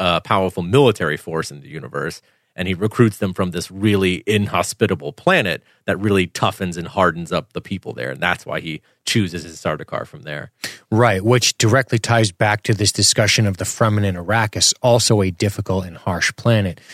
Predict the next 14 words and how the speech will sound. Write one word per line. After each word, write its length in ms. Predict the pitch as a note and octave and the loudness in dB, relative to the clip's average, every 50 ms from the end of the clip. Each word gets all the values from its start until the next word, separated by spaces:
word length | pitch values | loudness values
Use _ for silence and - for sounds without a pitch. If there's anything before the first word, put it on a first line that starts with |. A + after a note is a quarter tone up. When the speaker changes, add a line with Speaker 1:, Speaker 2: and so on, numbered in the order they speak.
| - - - _ - | -20 -20 -20 _ -2
Speaker 2:
Maybe 480 | G#2+ A2 A2+ A#2+ C#3 C#3+ B2+ B2+ B2 A#2 | 2 2 4 6 6 6 6 4 4 4
suggesting, 920 | - - A#2+ G2 F#2 - A2 A2+ A2+ G#2+ - - - G2+ F#2 F#2 G2 - - | 4 2 2 0 2 2 2 4 4 2 2 0 0 0 0 -2 -2 -2 0
suggesting, 760 | - - G#2+ F2+ - A#2 A#2+ A2 - - G2+ F#2 F#2 F2 - - | 0 0 0 2 2 2 2 2 2 0 0 -2 -2 -6 -6 -4
are 200 | G2+ G#2 A2 A2+ | -2 2 2 2
the 60 | G#2 | 2
Fremen 360 | A2 - - B2 B2 A#2+ A2+ G#2+ | 2 2 2 4 4 4 4 2
a 60 | G2 | 2
potential 440 | - G#2 - A2 G#2+ G2+ - A2 F#2 G#2+ | 0 -2 0 0 0 0 0 0 0 0
untapped 500 | G#2 G2+ G2 G2 - A2 G2+ F#2+ - - | 0 0 0 0 0 0 -2 -2 0 0
troop 320 | - - B2 G#2+ - - | 2 4 2 2 2 2
resource 500 | A2 G#2 G2 - - G#2+ F#2+ F2+ E2+ - | 2 2 4 4 4 2 2 2 2 0
for 280 | - - - G2 F2 E2 | 0 0 -2 -4 -4 -2
Atreides, 760 | - - C#3 C#3+ A#2 E2+ D#2 D#2 D2 D2 - - - - - | 0 2 4 4 4 2 0 -6 -10 -8 -6 -4 -4 -4 -6
right? 240 | F2+ F2 F2+ F#2+ | -6 -4 -6 -6